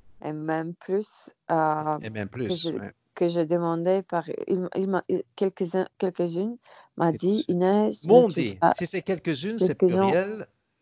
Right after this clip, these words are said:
Speaker 2: Donc,
Speaker 1: quelques-uns
Speaker 2: quelques-unes
Speaker 1: m'ont dit
Speaker 2: ou quelques-uns m'ont dit, oui.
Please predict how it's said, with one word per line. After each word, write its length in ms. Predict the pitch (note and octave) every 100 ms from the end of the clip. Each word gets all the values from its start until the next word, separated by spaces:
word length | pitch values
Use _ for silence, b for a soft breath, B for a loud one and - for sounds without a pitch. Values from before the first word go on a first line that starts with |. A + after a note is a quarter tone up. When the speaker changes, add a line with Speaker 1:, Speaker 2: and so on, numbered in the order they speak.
| -
Speaker 2:
Donc, 20 | - D3+
Speaker 1:
quelques-uns 340 | C3+ E3+ F3+ F#3+ F#3+
Speaker 2:
quelques-unes 420 | D3+ B2 D#3 F#3
Speaker 1:
m'ont 200 | F3+ F3+
dit 480 | E3+ F3+ G#3 C4 - _
Speaker 2:
ou 60 | B2+
quelques-uns 580 | - A2+ A2+ G2 C3+ C#3
m'ont 240 | G#2 F#2+
dit, 220 | G#2+ A#2+ D#3
oui. 320 | A2+ C#3+